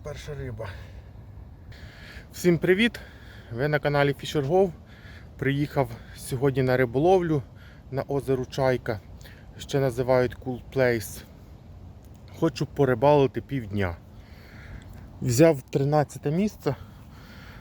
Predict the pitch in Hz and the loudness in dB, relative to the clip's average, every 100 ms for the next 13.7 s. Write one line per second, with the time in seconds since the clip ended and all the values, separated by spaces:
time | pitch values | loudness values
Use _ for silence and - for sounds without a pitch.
0 | - 143 143 139 135 127 135 135 123 123 | -10 -2 4 4 4 2 0 2 2 0
1 | 123 117 123 - 120 120 110 123 127 117 | -2 -4 -4 0 4 4 6 6 6 2
2 | 120 - 120 113 120 110 170 175 143 - | -2 -4 -2 0 -2 4 4 4 0 -12
3 | - - - - - - - - - 120 | -18 -18 -18 -18 -18 -18 -18 -10 0 2
4 | 110 - 151 151 143 123 - - - - | 2 2 2 4 4 2 -4 -16 -20 -20
5 | - - - - - - - 135 135 127 | -18 -18 -18 -20 -20 -8 2 4 4 2
6 | 120 - - - - 127 127 147 143 131 | -4 -10 -20 -20 -4 2 6 6 6 4
7 | 120 123 123 113 - 127 117 120 107 - | 4 2 2 2 0 0 2 -2 -4 0
8 | 117 113 104 95 82 - - - - - | 2 4 4 4 0 -10 -18 -18 -20 -20
9 | - - - - - - - - - - | -20 -20 -20 -20 -20 -20 -18 -18 -18 -18
10 | - - - 85 - 151 120 139 147 143 | -18 -12 -6 -4 0 -2 2 4 4 6
11 | 135 127 131 117 123 139 139 170 170 147 | 4 4 0 0 2 4 4 4 4 4
12 | - 127 127 120 135 117 151 175 151 143 | 4 2 2 0 -4 0 4 4 4 -2
13 | - 123 123 120 113 117 | 2 4 6 6 6 4